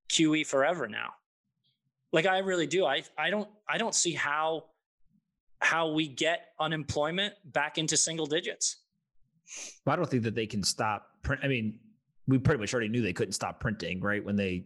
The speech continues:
Speaker 2: tried that, or quantitative tightening, uh, la-, you know, laughable in terms of just the gyrations in the market. And it's very
Speaker 1: And
Speaker 2: addi-,
Speaker 1: this
Speaker 2: obvious that
Speaker 1: may
Speaker 2: we're
Speaker 1: be,
Speaker 2: addicted.
Speaker 1: and, and Pomp, this may be M M T without anyone saying it.
Speaker 2: Yeah,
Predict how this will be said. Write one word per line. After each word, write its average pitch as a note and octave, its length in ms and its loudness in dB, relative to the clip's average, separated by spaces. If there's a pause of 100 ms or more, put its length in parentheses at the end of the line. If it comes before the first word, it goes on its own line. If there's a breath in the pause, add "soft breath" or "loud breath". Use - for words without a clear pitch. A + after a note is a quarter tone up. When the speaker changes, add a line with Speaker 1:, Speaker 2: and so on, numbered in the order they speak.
Speaker 2:
tried G#2+ 300 -2
that, F#2+ 280 -4
or F2+ 220 -4 (220)
quantitative A2 560 -2
tightening, F#2 560 -2 (360 loud breath)
uh, F2+ 520 0 (500)
la-, A2 220 2 (120)
you B2 80 -2
know, D#2+ 140 -6
laughable G#2+ 540 0
in F#2+ 80 -2
terms G2+ 440 -2
of F#2+ 260 0
just - 200 -4
the A#2 80 0
gyrations G#2+ 560 -2
in G#2+ 60 -8
the G2 80 -2
market. F#2+ 380 0
And F#2 80 -4
it's G#2 100 -2
very C3 180 0
Speaker 1:
And A2+ 100 -4
Speaker 2:
addi-, G#2 120 -4
Speaker 1:
this C#4+ 140 2
Speaker 2:
obvious C#3 300 -2
that - 80 0
Speaker 1:
may - 40 -2
Speaker 2:
we're F#2+ 100 -2
Speaker 1:
be, - 60 2
Speaker 2:
addicted. A3 320 -4
Speaker 1:
and, G3+ 140 -2
and G3+ 120 -2
Pomp, A#3+ 320 -2
this G#3 220 0
may F#3 140 -2
be G#3+ 320 -6
M D#3+ 160 -2
M F3 180 -2
T F3 420 -2 (240)
without D#3+ 280 2
anyone F#3 280 0
saying A#3+ 320 -2
it. - 60 -20 (1200)
Speaker 2:
Yeah, A3 160 6